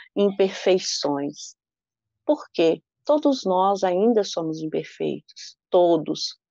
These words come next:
somos espíritos imfe-, imperfeitos, como nós podemos ver no Evangelho, podemos ver no Livro dos Espíritos,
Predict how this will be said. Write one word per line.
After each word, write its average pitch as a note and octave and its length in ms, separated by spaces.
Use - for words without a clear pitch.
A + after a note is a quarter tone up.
somos F3 540
espíritos E3 640
imfe-, - 320
imperfeitos, A3 800
como F3 160
nós E3+ 180
podemos F#3 480
ver E3+ 260
no F3 100
Evangelho, D#3+ 580
podemos D3+ 360
ver F3 140
no F3+ 60
Livro F#3 220
dos G3 160
Espíritos, G#3+ 720